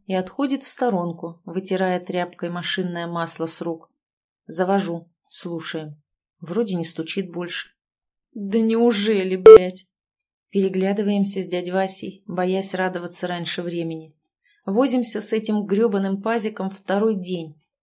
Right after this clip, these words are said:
Новогодние праздники. На нормальную ремку не отогнать. Все либо занято, либо закрыто, а мне группу завтра везти до ущелья, еще и с детьми, еще и с собственными. «Валерич, ты проедься!»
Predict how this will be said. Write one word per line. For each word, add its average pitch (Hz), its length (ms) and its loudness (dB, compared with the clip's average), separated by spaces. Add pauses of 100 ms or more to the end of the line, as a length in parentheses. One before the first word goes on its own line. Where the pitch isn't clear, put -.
(140)
Новогодние 247 640 0
праздники. 240 720 0 (140)
На 196 100 0
нормальную 254 640 4
ремку 240 320 0
не 202 140 4
отогнать. 202 680 0 (200)
Все - 280 -4
либо 196 260 0
занято, 233 500 0
либо 180 240 0
закрыто, 190 720 -2 (200)
а 190 80 -4
мне 254 200 0
группу 233 360 -2
завтра 202 360 0
везти 190 340 -2
до 190 120 2
ущелья, 180 600 -2 (220)
еще - 260 -2
и 196 80 6
с 185 60 0
детьми, 185 520 -2 (360)
еще - 280 -2
и 208 100 2
с 214 120 0
собственными. 160 800 -6 (920)
«Валерич, 220 720 2
ты - 100 -2
проедься!» 277 800 0